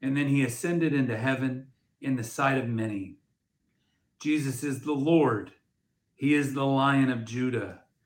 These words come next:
the King of Kings. Every eye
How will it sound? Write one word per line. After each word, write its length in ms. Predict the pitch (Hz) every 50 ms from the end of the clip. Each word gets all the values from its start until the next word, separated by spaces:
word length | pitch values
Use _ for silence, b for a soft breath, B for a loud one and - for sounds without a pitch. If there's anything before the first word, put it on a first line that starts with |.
| _ _ _ _ _
the 80 | - 135
King 340 | - - - 175 185 180 170
of 140 | 156 - -
Kings. 680 | - 156 135 120 104 90 - - - - - - - _ _ _ _ _ _ _ _ _ _ _ _ _ _ -
Every 420 | 147 151 151 143 151 156 156 160
eye 540 | 151 143 139 135 123 117 110 104 101 101 -